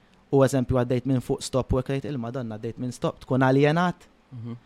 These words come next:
Speaker 1: jew tkun qed toħlom fuq xi ħaġa, eżempju tkun isek qed toħlom bil-wifqa,
Speaker 2: Mhm.
Speaker 1: dak huwa hipnożi, jew tkun qed tara film, eżempju, u tgħid ma tafx kif għadda l-ħin, jew tkun qed tagħmel xi ħaġa li inti tħobb,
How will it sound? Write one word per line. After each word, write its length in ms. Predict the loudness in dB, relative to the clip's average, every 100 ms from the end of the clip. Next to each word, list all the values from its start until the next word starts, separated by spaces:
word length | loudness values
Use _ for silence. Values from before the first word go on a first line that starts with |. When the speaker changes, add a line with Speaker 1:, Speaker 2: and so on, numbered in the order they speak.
| _
Speaker 1:
jew 180 | 0 0
tkun 220 | 0 -4
qed 120 | -2 -2
toħlom 340 | 0 0 0
fuq 200 | -4 -8
xi 120 | -4
ħaġa, 400 | 0 2 2 2 2
eżempju 360 | 0 0 -2 -2
tkun 240 | -2 0
isek 220 | -2 -4 -6
qed 140 | -6
toħlom 360 | -4 0 0 2
bil-wifqa, 600 | 2 2 0 -2 -6 -6
Speaker 2:
Mhm. 480 | -8 -20 _ -8 -2
Speaker 1:
dak 240 | 0 0
huwa 240 | -2 -2 -4
hipnożi, 560 | -4 -4 -6 -4 -6 -8 -10 0
jew 120 | 2
tkun 180 | 4 2
qed 140 | 2
tara 260 | 0 2 0
film, 400 | 0 0 2 -2 -6 -20 -6
eżempju, 680 | -2 2 2 2 0 -2 -2 -8 -18 -20 -20 -20 -6
u 60 | -2
tgħid 440 | 0 0 -2 -8 _ _ _ -4
ma 120 | -4
tafx 180 | -4 -4
kif 160 | -2
għadda 280 | 0 2 2 2
l-ħin, 360 | 2 2 0 -6 _ _ _ _ 0
jew 120 | 0
tkun 160 | 4 2
qed 100 | 4
tagħmel 240 | 2 2
xi 100 | 0
ħaġa 240 | 0 0 2
li 120 | 2
inti 240 | 0 -2
tħobb, 360 | -4 0 0